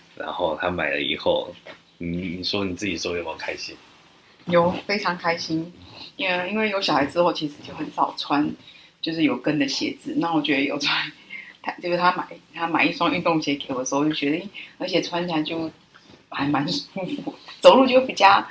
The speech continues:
Speaker 2: 就可以包，包住脚啦。就是感觉就觉得就是很平稳的感觉。要七点写吗？
Speaker 1: 对，<laughs> 就是，就送礼物送到他喜欢的东西，我觉得这很重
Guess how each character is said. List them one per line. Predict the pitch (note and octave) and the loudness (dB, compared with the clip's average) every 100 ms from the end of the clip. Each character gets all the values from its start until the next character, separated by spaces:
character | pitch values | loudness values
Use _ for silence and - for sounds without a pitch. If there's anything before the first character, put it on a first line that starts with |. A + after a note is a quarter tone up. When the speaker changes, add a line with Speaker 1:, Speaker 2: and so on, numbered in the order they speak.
| - - - - | -12 -16 -18 -2
Speaker 2:
就 | B3+ B3 | 2 6
可 | |
以 | B3+ | 6
包， | - D#3+ - | 8 8 10
包 | G3+ G#3 | 8 8
住 | A3 | 2
脚 | F#3+ - | 0 2
啦。 | - - - - | 2 -2 -10 -18
就 | G3 | -14
是 | F#3+ | -10
感 | F#3 D3+ | -6 -4
觉 | D3 D#3 | -4 -4
就 | F3 | -4
觉 | E3+ C#3+ | -6 -8
得 | C3 B2+ - - - _ - | -6 -8 -8 -16 -20 _ -10
就 | F3 | -6
是 | F3 | -4
很 | E3+ C#3 | -4 -4
平 | C3+ C#3+ D#3 | -2 2 4
稳 | D3 | 2
的 | A#2+ | 0
感 | - - - | -6 -10 -8
觉。 | - - - - _ _ _ | -10 -12 -20 -20 _ _ _
要 | - E3+ | -6 -4
七 | - | -2
点 | - D#3 | 0 0
写 | - - | 0 -6
吗？ | - - - - - - | -8 -12 -16 -12 -12 -8
Speaker 1:
对， | - G#3 G#3+ G3+ G#3+ | 2 4 6 4 2
<laughs> | - A3 - | 0 0 -2
就 | G2 | 0
是， | F#2+ G2 F#2 F2+ - | 4 4 4 0 -2
就 | - A#2+ | 2 4
送 | A2+ C#3+ A#2 | 8 8 8
礼 | G2+ E2 | 4 4
物 | G2 | 4
送 | G2 - F#2+ | 4 2 2
到 | F#2 | 2
他 | F2 F2+ | 4 4
喜 | F2 - - | 4 2 0
欢 | - D#2 | -4 -4
的 | D2+ | -4
东 | - D2 D2+ | -4 -4 -4
西， | - - | -4 -6
我 | - | -6
觉 | - | -4
得 | D2+ | -2
这 | C#2+ | -2
很 | C#2 - | -4 -2
重 | D#2+ | -4